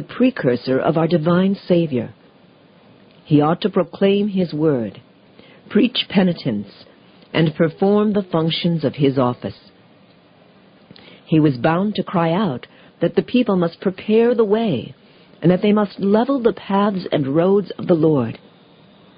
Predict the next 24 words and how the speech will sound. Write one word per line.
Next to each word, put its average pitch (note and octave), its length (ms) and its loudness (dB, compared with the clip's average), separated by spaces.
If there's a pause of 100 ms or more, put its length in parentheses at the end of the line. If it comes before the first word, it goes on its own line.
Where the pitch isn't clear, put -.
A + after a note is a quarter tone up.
(640)
The - 100 0
people F#3 420 2
whom D#3+ 180 0
he G#3+ 160 4
addressed D3 440 0
were F#3+ 120 2
likewise D#3+ 580 0
bound C#3 320 0
to G3+ 100 0
listen, G3 540 -2 (580)
to G3+ 100 2
receive G#3+ 480 2
the C#3+ 80 0
baptism C#3 600 -2
he C3 100 0
offered D#3+ 380 0
them, A2 260 -6 (460)
and E3+ 160 2
to F3+ 80 4
do G3+ 320 0
what A3 180 0
he G#3 160 -2
told F3+ 380 -2
them. F#2+ 260 -6